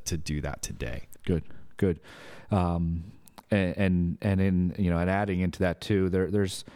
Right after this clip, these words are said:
Speaker 2: there's some personalities part of this that, um, we shouldn't ignore as well too. So, you know, uh, there might be, uh, that one thing for you, um,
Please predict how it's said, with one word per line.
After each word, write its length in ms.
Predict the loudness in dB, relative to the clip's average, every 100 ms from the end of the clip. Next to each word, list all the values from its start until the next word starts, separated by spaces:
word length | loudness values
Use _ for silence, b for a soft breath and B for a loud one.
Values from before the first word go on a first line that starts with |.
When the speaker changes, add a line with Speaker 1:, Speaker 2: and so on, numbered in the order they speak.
| B B B B
Speaker 2:
there's 160 | 0
some 140 | 2 2
personalities 1080 | 2 2 2 4 4 2 2 0 -2 -6 -8
part 280 | 0 2 2
of 100 | 2
this 260 | 0 0 -2
that, 680 | 0 0 0 -4 -8 -12 -8
um, 640 | -4 -2 -2 -2 -4 -6 -10 -18 -8
we 140 | -2 0
shouldn't 320 | 2 2 2
ignore 440 | 0 0 2 2
as 140 | 0 -2
well 140 | -4
too. 260 | -2 -2 0
So, 300 | -2 -2 -4 B B B B -2
you 80 |
know, 180 | -2 -2 -6 -12 -4
uh, 240 | 0 0
there 140 | 2 4
might 280 | 4 2 0
be, 460 | 2 2 0 -2 -4
uh, 300 | -2 -2 0
that 200 | 0 0
one 280 | 0 0 0
thing 440 | 0 0 2 2
for 160 | 0 -2
you, 800 | 0 4 4 4 4 2 0 -2 -6
um, 520 | -4 -2 -2 -4 -6